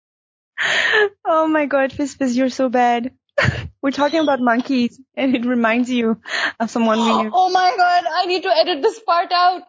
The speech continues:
Speaker 1: <laughs> Yeah,
Speaker 2: No,
Speaker 1: please.
Speaker 2: no. <laughs> No. No, wait, that's not what I meant. I'm not. Oh, I love everybody. <laughs> But no, the little guy used to call himself a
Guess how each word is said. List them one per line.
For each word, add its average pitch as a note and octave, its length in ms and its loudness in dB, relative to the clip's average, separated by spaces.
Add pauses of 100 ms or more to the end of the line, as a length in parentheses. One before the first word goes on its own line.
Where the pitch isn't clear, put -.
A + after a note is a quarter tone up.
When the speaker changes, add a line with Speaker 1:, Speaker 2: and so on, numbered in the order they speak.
(120)
Speaker 1:
<laughs> - 200 -6
Yeah, D4 180 0
Speaker 2:
No, C4 80 2
Speaker 1:
please. E4+ 260 0
Speaker 2:
no. D5 140 2 (1080)
<laughs> - 20 -12
No. F#4+ 140 2 (1200)
No, A#4 260 2
wait, C5 380 2 (100)
that's A4+ 300 2
not G4 160 2
what A4+ 180 -2
I G4+ 140 2
meant. E4+ 380 0 (400)
I'm G4 420 2
not. B3+ 440 0
Oh, A3 720 2
I D#4+ 180 0
love D#4 280 2
everybody. C#4 760 0 (360)
<laughs> - 40 -6 (2750)
But D5 240 -4 (180)
no, C5 120 2 (200)
the C#5 140 2
little C5 320 0
guy A#4 260 2 (100)
used B4+ 140 -4
to B4+ 140 -2
call B4+ 240 2
himself B4+ 480 0
a C5+ 100 0